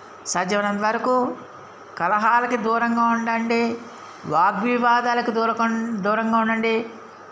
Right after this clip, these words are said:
ఘర్షణలకు దూరంగా ఉండండి. సాధ్యమైనంత వరకు శుచి శుభ్రతలో తీ-, ఉన్న ఆహార పదార్థాలను మాత్రమే తీసుకోండి.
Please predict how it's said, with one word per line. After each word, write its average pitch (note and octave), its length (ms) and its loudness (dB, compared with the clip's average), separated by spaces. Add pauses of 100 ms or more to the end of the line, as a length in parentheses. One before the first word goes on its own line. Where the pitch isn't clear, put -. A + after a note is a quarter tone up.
(100)
ఘర్షణలకు B3 580 0
దూరంగా A3+ 480 2
ఉండండి. A3 560 0 (720)
సాధ్యమైనంత A3 560 0
వరకు A#3+ 260 0
శుచి A#3+ 460 0
శుభ్రతలో A#3 600 0
తీ-, A3+ 320 0 (200)
ఉన్న G#3 200 -2 (720)
ఆహార A3 340 4
పదార్థాలను A3+ 640 2
మాత్రమే A3 400 2
తీసుకోండి. A3+ 720 0